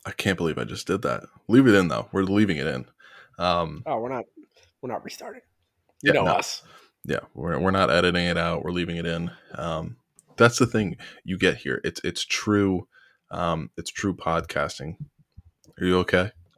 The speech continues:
Speaker 2: Yeah. Yeah, I'm, now I'm dying coughing, of course, so this is just great.
Speaker 1: <laughs>
Speaker 2: We're, we're
Speaker 1: Well,
Speaker 2: on a roll.
Speaker 1: we are,
Speaker 2: I hope
Speaker 1: we
Speaker 2: I
Speaker 1: are
Speaker 2: was
Speaker 1: off
Speaker 2: muted
Speaker 1: to
Speaker 2: for
Speaker 1: a
Speaker 2: that. Was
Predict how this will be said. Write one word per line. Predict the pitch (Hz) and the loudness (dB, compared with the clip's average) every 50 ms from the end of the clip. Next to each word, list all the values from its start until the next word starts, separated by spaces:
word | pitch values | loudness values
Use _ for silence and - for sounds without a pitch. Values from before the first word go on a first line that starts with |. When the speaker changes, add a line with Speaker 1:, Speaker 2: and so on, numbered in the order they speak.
| _ _ _ - | _ _ _ -12
Speaker 2:
Yeah. | 107 104 107 104 101 90 82 _ _ _ _ _ _ - | -10 -8 -8 -8 -10 -12 -16 _ _ _ _ _ _ -14
Yeah, | 123 120 120 117 107 101 104 | -8 -4 -2 -2 -2 -4 -4
I'm, | 104 107 110 - - | -8 -10 -14 -14 -10
now | 131 123 123 123 | -8 -6 -2 0
I'm | 113 - - 107 | 0 0 -2 -2
dying | 117 117 - - - 92 | -4 -8 -8 -10 -10 -12
coughing, | - - 104 - - - 92 87 | -8 -8 -6 -6 -6 -8 -12 -16
of | - | -12
course, | - 113 104 104 - - | -8 -8 -6 -6 -6 -6
so | 127 113 | -4 -4
this | 113 101 | 0 2
is | 127 131 - | 2 2 2
just | - - - | 0 -12 -10
great. | - 87 85 69 - - 123 - - - | -8 -8 -6 -6 -2 -4 -4 -4 -6 -14
Speaker 1:
<laughs> | - - - - - - - | -14 -14 -14 -16 -18 -8 -2
Speaker 2:
We're, | 131 135 151 175 160 | 2 4 4 4 6
we're | 175 185 | 8 10
Speaker 1:
Well, | 190 190 | 10 10
Speaker 2:
on | |
a | 180 | 10
roll. | 180 175 139 | 10 10 10
Speaker 1:
we | 117 | 10
are, | 117 - | 8 8
Speaker 2:
I | - | 6
hope | - 101 | 6 6
Speaker 1:
we | 107 117 | 8 10
Speaker 2:
I | |
Speaker 1:
are | 120 117 | 10 12
Speaker 2:
was | 101 85 | 10 10
Speaker 1:
off | 95 98 95 | 10 8 6
Speaker 2:
muted | 95 - 123 107 | 6 2 0 -2
Speaker 1:
to | 95 | 0
Speaker 2:
for | 92 85 | 2 2
Speaker 1:
a | 85 | 2
Speaker 2:
that. | 85 | 2
Was | - | 0